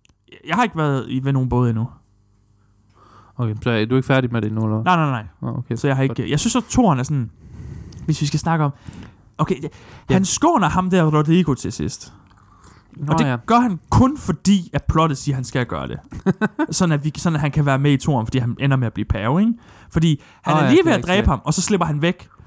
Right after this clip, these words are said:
Speaker 1: Og så fanger han ham igen og sådan lidt, "Ej, jeg dræber dig ikke alligevel." Prøv at se, ti sekunder siden var du lige ved at gøre det.
Speaker 2: Så er han en rigtig pave, eller hvad?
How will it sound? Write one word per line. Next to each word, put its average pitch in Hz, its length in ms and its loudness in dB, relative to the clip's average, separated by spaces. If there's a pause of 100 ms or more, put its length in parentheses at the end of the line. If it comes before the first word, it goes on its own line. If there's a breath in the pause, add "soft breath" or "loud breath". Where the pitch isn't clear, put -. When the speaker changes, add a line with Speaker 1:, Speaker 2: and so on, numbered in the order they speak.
(120)
Speaker 1:
Og - 80 -2
så 190 80 2
fanger 208 240 2
han 202 80 0
ham 147 100 -2
igen 151 200 0
og 147 60 0
sådan 160 120 -2
lidt, 135 80 -8
"Ej, 151 60 4
jeg 156 140 0
dræber 139 240 -2
dig 123 60 0
ikke 123 80 0
alligevel." 123 300 0
Prøv - 60 0
at 165 60 2
se, 196 120 0 (100)
ti 349 260 2
sekunder 214 260 2
siden 202 240 2
var 170 100 2
du 160 100 0
lige 180 240 0
ved 139 80 0
at 107 100 -4
gøre 90 200 -8
det. - 120 -12
Speaker 2:
Så - 100 -2
er 147 40 4
han 151 100 0
en 143 120 -2
rigtig 147 280 -2
pave, 127 240 0
eller 107 120 -2
hvad? 101 100 -6